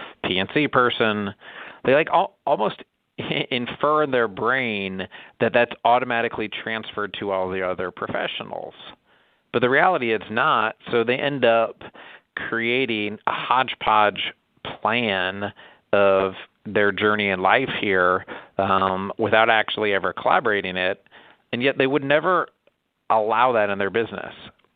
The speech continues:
They're not gonna let their operations department not talk to finance or H R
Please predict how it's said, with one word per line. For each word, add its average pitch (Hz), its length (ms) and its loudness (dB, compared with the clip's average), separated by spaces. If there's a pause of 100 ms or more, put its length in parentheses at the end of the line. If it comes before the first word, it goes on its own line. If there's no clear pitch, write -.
(160)
They're 120 100 0
not 139 140 2
gonna 120 140 2
let 110 320 2
their 110 180 0
operations 107 520 0
department 104 480 -2
not 104 220 -2
talk 104 260 -2
to 101 240 0 (100)
finance 104 500 -2 (120)
or 98 340 2
H 107 220 -2
R 90 440 4